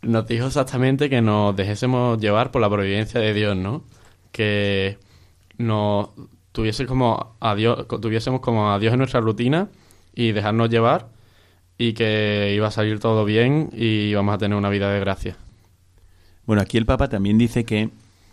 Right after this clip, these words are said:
Speaker 2: mm, el problema que tenemos no es a veces que haya un exceso de actividades, ¿no? Sino que las vivamos mal.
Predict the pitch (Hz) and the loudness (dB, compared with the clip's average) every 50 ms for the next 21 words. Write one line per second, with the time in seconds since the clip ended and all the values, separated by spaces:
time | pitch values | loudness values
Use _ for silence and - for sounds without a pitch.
0 | _ _ _ _ _ _ - - 101 98 95 95 92 92 90 - 98 92 90 87 | _ _ _ _ _ _ -8 -4 -2 0 0 0 -2 -2 -4 -4 -6 -6 -6 -6
1 | - 101 98 92 95 95 101 107 107 - 110 107 104 95 107 104 107 104 101 104 | -4 -4 -2 -2 0 0 2 0 0 0 0 -2 0 0 2 2 2 2 2 0
2 | 110 - - - - - _ _ _ _ - 101 95 92 90 90 90 92 98 - | -2 -6 -10 -16 -20 -20 _ _ _ _ -4 -2 0 2 2 2 2 2 2 0
3 | 101 98 98 98 95 - 104 92 - - - - 95 92 87 90 95 95 95 95 | 0 0 0 0 0 -2 -4 -4 -4 -6 -6 -6 -4 -2 -2 -2 0 0 2 2
4 | 92 92 - - - 107 98 - - 98 92 90 90 - - 98 92 90 90 92 | 0 0 -2 -2 -2 -2 0 0 -2 -2 -2 -4 -6 -6 -4 -4 -2 -2 0 0
5 | 98 95 90 87 - 95 92 104 113 - - - - 95 90 87 - 87 92 90 | -2 -2 -2 -4 -4 -4 -4 -4 -4 -6 -6 -4 -2 0 0 -2 -2 -4 -4 -4
6 | 85 82 90 90 87 90 95 98 87 90 85 82 85 82 82 82 | -2 -2 0 0 2 2 2 2 2 0 -2 -4 -4 -6 -8 -12